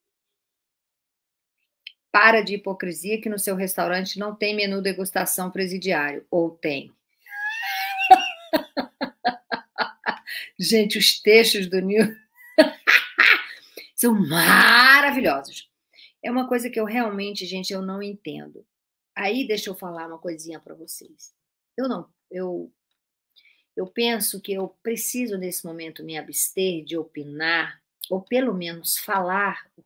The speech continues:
que eu gostaria, a minha vontade, porque por muito menos eu fui processada por xenofobia, né? Duas vezes. Uma tem, uma mexicana tentou me processar porque disse que eu tava sendo xenofóbica. A segunda vez,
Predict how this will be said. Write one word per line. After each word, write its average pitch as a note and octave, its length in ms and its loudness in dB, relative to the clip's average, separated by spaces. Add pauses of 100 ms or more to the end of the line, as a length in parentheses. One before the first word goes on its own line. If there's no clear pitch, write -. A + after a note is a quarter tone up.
que F3+ 80 -4
eu D#3 80 -2
gostaria, D#3 840 -6
a D3+ 40 -10
minha E3+ 200 -8
vontade, D#3+ 840 -2 (720)
porque A#3+ 280 0
por C4 200 0
muito D4+ 300 2
menos A#3+ 260 2
eu C4 80 2
fui B3+ 160 -6
processada A3 680 -2
por A#3+ 180 -6
xenofobia, A#3 1000 -2
né? F#3+ 280 -2
Duas G#3 640 0
vezes. F#3 480 -2
Uma B3+ 200 -2
tem, G3+ 220 -4
uma A3 400 0
mexicana G#3 600 -4
tentou F#3 260 -6
me F3+ 100 -8
processar F3+ 540 -4
porque A3 220 -6
disse A3 160 -8
que G#3+ 80 -4
eu G#3 60 -6
tava G3 220 -2
sendo F#3+ 240 -6
xenofóbica. G3 760 -8
A - 20 -2
segunda A#3+ 480 0
vez, A3+ 480 0